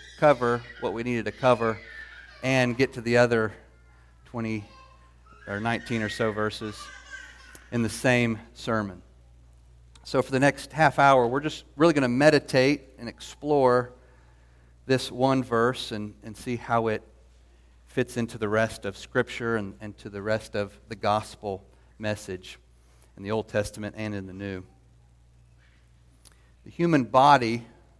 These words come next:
was made, it was designed by God to crave light, physical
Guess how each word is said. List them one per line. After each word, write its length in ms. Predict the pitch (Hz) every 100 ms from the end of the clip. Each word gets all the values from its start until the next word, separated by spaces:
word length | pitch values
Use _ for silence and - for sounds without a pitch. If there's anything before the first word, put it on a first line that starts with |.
| _ _ _ _ _ _ _ -
was 360 | 123 117 113
made, 520 | 117 110 135 135 110 113
it 100 | -
was 180 | 107
designed 800 | 90 107 101 131 143 123 113 -
by 200 | 110 123
God 560 | 117 123 127 101 98 104 - _ _ _ _ _ _ -
to 120 | 123
crave 880 | - - - 160 139 110 107 104 - _ _ _ _ _ _
light, 560 | 110 113 90 85 - -
physical 680 | - - 123 107 - 101